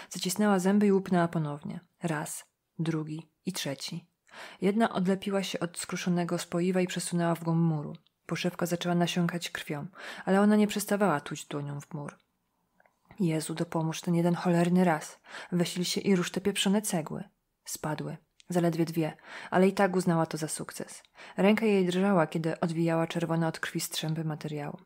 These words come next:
Zdarta skóra piekła, podmuchała więc w nadziei, że poczuje ulgę. Ból zależał, ale tylko na chwilę. Brud z poszewki zaczął już robić swoje. Mogła jedynie polizać pokaleczoną dłoń, by zmyć z niej bakterie. W końcu przestanie piec, pocieszyła się,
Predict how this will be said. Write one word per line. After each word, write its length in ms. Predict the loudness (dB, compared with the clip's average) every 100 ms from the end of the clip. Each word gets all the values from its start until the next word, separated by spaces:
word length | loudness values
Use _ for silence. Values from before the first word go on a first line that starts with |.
| _
Zdarta 360 | -6 -2 -2 -2
skóra 280 | -2 -2 0
piekła, 360 | 0 -2 -2
podmuchała 520 | -6 -2 -4 -2 -2 2
więc 200 | 2 2
w 60 |
nadziei, 360 | 2 2 0 0
że 100 | -2
poczuje 400 | -4 -2 -2 -2
ulgę. 380 | -4 -6 -10 -12 _ -20 -18 -16 -4
Ból 200 | 2 2
zależał, 480 | 4 2 2 -2 -4 0
ale 140 | -2
tylko 220 | -2 -4
na 120 | -4
chwilę. 380 | -6 -10 -8 -10 -14 _ -10
Brud 220 | -2 -2
z 80 | -2
poszewki 440 | -4 -2 -2 -2 -4
zaczął 280 | -4 -4
już 100 | -6
robić 300 | -6 -6 -8
swoje. 380 | -10 -10 -10 -12 -16 -20 -6
Mogła 200 | 0 2
jedynie 300 | 2 4 4
polizać 420 | 4 2 2 2 -2
pokaleczoną 540 | -4 -4 -4 -2 -2
dłoń, 240 | -2 -2 -4 -12 -8 -4
by 120 | 0
zmyć 240 | 0 0
z 60 | -2
niej 120 | -2
bakterie. 560 | -4 -6 -8 -8 -10 -14 _ -12
W 60 |
końcu 360 | -6 -4 -6 -10
przestanie 520 | -6 -6 -4 -4 -4
piec, 400 | -2 -4 -4 -14 _ -12
pocieszyła 540 | -10 -8 -8 -8 -8
się, 200 | -10